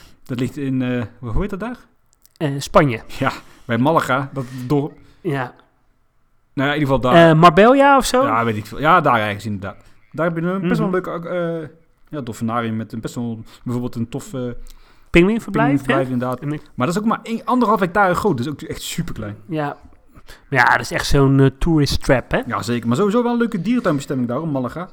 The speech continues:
Speaker 1: Leuke stad.
Speaker 2: Absoluut,
Speaker 1: Je hebt
Speaker 2: ja.
Speaker 1: er nog een sea life, krokodillenparkje,
Speaker 2: Ja.
Speaker 1: vlindertuin, eh, weet ik het allemaal. Best, eh, best te doen.
Speaker 2: Ja, maar Selvo, eh,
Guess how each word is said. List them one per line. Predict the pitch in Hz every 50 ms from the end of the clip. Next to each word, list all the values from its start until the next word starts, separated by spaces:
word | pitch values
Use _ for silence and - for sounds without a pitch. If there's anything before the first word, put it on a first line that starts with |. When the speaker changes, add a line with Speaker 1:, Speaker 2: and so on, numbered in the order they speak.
| - _
Speaker 1:
Leuke | - 151 165 147 -
stad. | - - 202 226
Speaker 2:
Absoluut, | 285 - - - 202 175 233 226 - -
Speaker 1:
Je | - -
hebt | 151 147 143
Speaker 2:
ja. | 147
Speaker 1:
er | 127
nog | 131 127
een | 123
sea | 123 - - 202 196 196
life, | 196 196 196 196 - - _ _ _ - - -
krokodillenparkje, | - 156 131 131 135 185 185 175 175 185 185 165 170 - 165
Speaker 2:
Ja. | 156 151 170 190 - - -
Speaker 1:
vlindertuin, | - - 165 165 170 170 - - 160 160 156 160 160 147 127 123 120 123
eh, | 120
weet | 117 113 127
ik | 135 139
het | 135 120
allemaal. | 117 107 127 - - _ _ _ _ _ _ _ _ _ _
Best, | - 123 147 143 - -
eh, | 143 139 135 135
best | 139 165 180 170
te | 151
doen. | 143 208 254 247 - - - - - - _ _ _ _ _ _
Speaker 2:
Ja, | - 160 165 160 143 143
maar | 143 139 160 170
Selvo, | - - - 285 277 269 254 233 220 214 208 196 190 190
eh, | 185 185